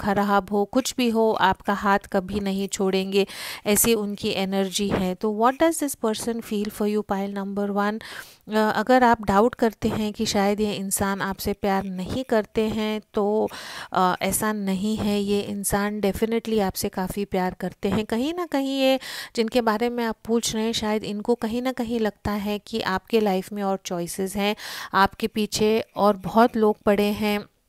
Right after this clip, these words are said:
और कहीं ना कहीं डरते हैं कि शायद आप किसी और को चूज़ ना करें,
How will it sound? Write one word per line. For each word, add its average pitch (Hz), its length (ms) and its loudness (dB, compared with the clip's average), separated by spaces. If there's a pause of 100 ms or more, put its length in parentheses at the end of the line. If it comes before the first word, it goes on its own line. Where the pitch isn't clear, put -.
(500)
और 208 100 6
कहीं 233 280 2
ना 240 120 0
कहीं 233 320 0
डरते 190 420 4
हैं 214 240 0
कि 214 160 -4
शायद 202 320 2
आप 190 200 0
किसी - 300 -2
और 190 200 4
को 214 160 -4
चूज़ 196 440 -2
ना 185 320 -2
करें, 208 340 0